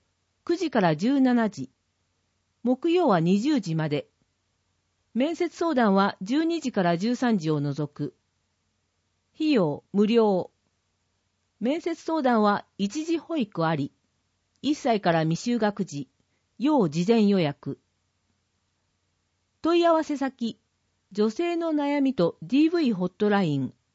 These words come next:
電話、三六四七九五五一。ファックス、五六八三零三四零。女性のための法律相談、法的アドバイス。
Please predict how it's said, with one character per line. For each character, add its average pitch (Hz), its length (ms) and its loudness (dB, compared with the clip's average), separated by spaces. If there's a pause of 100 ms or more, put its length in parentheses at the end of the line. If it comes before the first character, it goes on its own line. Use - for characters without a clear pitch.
(600)
電 226 300 2
話、 214 240 0 (220)
三 339 280 -2
六 359 240 0
四 196 280 4
七 175 320 0 (100)
九 311 240 2
五 254 240 4
五 165 260 0
一。 156 440 -6 (840)
フ 302 80 0
ァ 294 40 4
ッ 302 40 0
ク - 100 -20
ス、 - 280 -6 (340)
五 311 240 2
六 330 300 -4
八 202 240 -4
三 170 400 -4 (200)
零 262 280 2
三 214 320 -2
四 180 300 -2
零。 156 300 -2 (2250)
女 226 160 2
性 359 200 0
の 349 160 -2
た 330 140 0
め 311 100 2
の 302 160 4
法 285 260 2
律 262 220 -4
相 254 240 2
談、 151 320 -2 (220)
法 349 280 0
的 349 320 -2
ア 311 120 2
ド 247 100 4
バ 160 160 0
イ 135 80 -4
ス。 - 300 -12